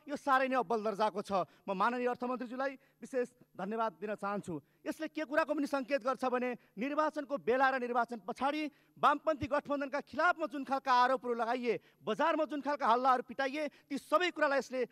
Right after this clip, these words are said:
खण्डीकृत गरेको छ भन्ने म ठान्दछु। प्रस्तुत प्राथमिकता र सिद्धान्तमा आधारित भएर प्रस्तुत हुने बजेटलाई प्रभावकारी ढङ्गबाट कार्यान्वयन गर्दै नेपालले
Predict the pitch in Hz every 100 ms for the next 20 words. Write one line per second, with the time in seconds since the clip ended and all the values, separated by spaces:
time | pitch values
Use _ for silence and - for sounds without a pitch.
0 | - 233 247 269 277 220 233 214 208 214
1 | 202 208 _ - 214 - 208 214 - 170
2 | - _ _ - 240 - 285 302 - 240
3 | 240 262 262 277 233 180 262 269 254 240
4 | 233 285 294 202 185 139 - _ _ 226
5 | 247 - 311 277 247 220 220 277 226 143
6 | - _ - 247 285 302 - 330 302 254
7 | 262 262 247 233 233 254 269 233 208 160
8 | 107 _ - 214 - 262 262